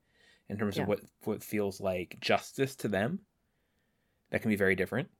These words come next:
Speaker 2: Yeah.
Speaker 1: Um, and yeah, so there's not a one size fits all thing, and, and that's just how you sort
Speaker 2: And
Speaker 1: of
Speaker 2: we
Speaker 1: have
Speaker 2: can
Speaker 1: to
Speaker 2: learn.
Speaker 1: think
Speaker 2: And this
Speaker 1: critically
Speaker 2: is the
Speaker 1: about it,
Speaker 2: thing.
Speaker 1: yeah.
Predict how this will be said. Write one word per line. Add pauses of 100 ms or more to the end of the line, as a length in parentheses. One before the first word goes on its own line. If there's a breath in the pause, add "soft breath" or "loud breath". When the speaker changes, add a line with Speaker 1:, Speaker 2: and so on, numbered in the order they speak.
(400)
Speaker 2:
Yeah.
Speaker 1:
Um, (400)
and
yeah,
so
there's
not
a
one
size
fits
all
thing,
and, (100)
and
that's
just
how
you
sort
Speaker 2:
And
Speaker 1:
of
Speaker 2:
we
Speaker 1:
have
Speaker 2:
can
Speaker 1:
to
Speaker 2:
learn. (560)
Speaker 1:
think
Speaker 2:
And
this
Speaker 1:
critically
Speaker 2:
is
the
Speaker 1:
about
it,
Speaker 2:
thing.
Speaker 1:
yeah.